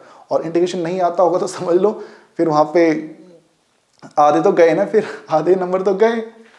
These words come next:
फिर जो आधे के लिए आप लोगों को लड़ाई करनी पड़ेगी फिर। तो इसलिए इसको छोड़ ही नहीं सकते भाई। अगर टर्म वन आपका खराब गया है तो term two को तो अच्छा करो ना।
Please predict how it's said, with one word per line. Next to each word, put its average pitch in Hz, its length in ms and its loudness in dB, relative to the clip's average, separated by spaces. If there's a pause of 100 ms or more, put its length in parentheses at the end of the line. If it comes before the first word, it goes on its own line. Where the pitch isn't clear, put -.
फिर 151 80 -6
जो 175 80 -2 (100)
आधे 151 240 4
के 180 140 2
लिए 190 140 4
आप 175 180 2
लोगों 180 140 4
को 185 80 4
लड़ाई 147 220 4
करनी 139 260 -2
पड़ेगी 151 320 0
फिर। 151 220 -8 (280)
तो 196 60 -6
इसलिए 208 320 0
इसको 214 180 -6
छोड़ 180 340 0
ही 190 60 2
नहीं 185 120 -2
सकते 123 280 -10
भाई। 117 180 -8
अगर 139 160 -4
टर्म 156 200 -2
वन 175 180 -2
आपका 165 240 0
खराब 156 320 0
गया 165 160 0
है 147 60 -2
तो 175 120 -8
term 160 260 -8
two 170 80 -4
को 175 100 -8
तो 175 80 -6
अच्छा 175 200 -8
करो 170 220 -4
ना। 233 140 -6